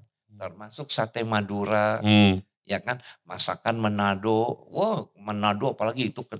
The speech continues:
Speaker 2: ke tempatnya langsung. Sehingga saya kuat sekali sama bumbu.
Speaker 1: Hmm.
Speaker 2: Dan akhirnya saya mengambil definisi bahwa makanan Indonesia memang harus berbumbu.
Speaker 1: Hmm.
Speaker 2: Itulah lidah Indonesia. Lain bule.
Speaker 1: Iya.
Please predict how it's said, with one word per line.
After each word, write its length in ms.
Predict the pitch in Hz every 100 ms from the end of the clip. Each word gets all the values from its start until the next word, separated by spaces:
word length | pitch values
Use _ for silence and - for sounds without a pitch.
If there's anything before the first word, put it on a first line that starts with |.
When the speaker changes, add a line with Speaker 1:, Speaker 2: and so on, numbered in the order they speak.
| -
Speaker 2:
ke 120 | _ -
tempatnya 520 | 101 95 98 98 98
langsung. 460 | 90 87 87 73 - _ _ _ _
Sehingga 440 | - 127 123 156 -
saya 260 | - 127
kuat 320 | 127 127 127 -
sekali 260 | - 120
sama 300 | 127 110 104
bumbu. 400 | 98 95 - _ _ _ 101
Speaker 1:
Hmm. 240 | 95 87
Speaker 2:
Dan 160 | 98 101 95 _ _
akhirnya 360 | - 101 107 143
saya 200 | 139 120
mengambil 460 | 127 107 98 92 131
definisi 760 | 104 95 110 104 110 104 101 - _ _ _ _ _
bahwa 300 | 95 90 85
makanan 380 | 82 90 87 85
Indonesia 580 | 90 87 87 85 113 113
memang 380 | 95 92 110 104
harus 220 | 87 87
berbumbu. 580 | 92 85 90 95 85 85 _ _
Speaker 1:
Hmm. 260 | 107 95 101
Speaker 2:
Itulah 600 | 104 - - 156 135 127
lidah 480 | 120 107 104 104 -
Indonesia. 500 | - 90 85 87 - -
Lain 220 | - 147
bule. 240 | 131 113 - _ _
Speaker 1:
Iya. 300 | - 95 87